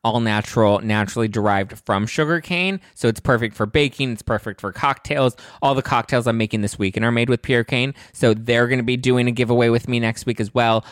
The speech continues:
Foria, the C B D lube and C B D love oil that Erica and Kyle were talking about on Beverly Hills. I love that brand as well. We're gonna be giving away some of their stuff next week. So boom.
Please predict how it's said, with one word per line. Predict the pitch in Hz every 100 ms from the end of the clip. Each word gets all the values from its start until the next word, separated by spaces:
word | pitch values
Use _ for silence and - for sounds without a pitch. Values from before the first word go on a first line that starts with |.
| -
Foria, | - - 147 135 139 139 139 151 160 143
the | 127 127 127
C | 123 - 135
B | 131 135
D | 123 120 123 123 123
lube | 117 117 113 117 120 123 -
and | 117 110
C | 123
B | 117
D | 117 113
love | 107 104 107
oil | - 117 113 113 113 113
that | 110 -
Erica | 107 107 101
and | 110 104 95 101
Kyle | - 104 101
were | 110
talking | - 101 - 107
about | 101
on | 101
Beverly | 98 95 95
Hills. | - 107 113 110 - - - - -
I | 113 117
love | 113 107
that | 104 107 -
brand | 113 113
as | 107
well. | 107 110 110 - - -
We're | 107 113
gonna | 120 117
be | 110
giving | 120 117
away | 113 110
some | 107 123 104
of | 95 95
their | 98 113 123
stuff | - 135 127 135
next | 127 123 -
week. | 135 131 127 - _
So | - - 110 101 98 - _ -
boom. | 110 - 101 73 87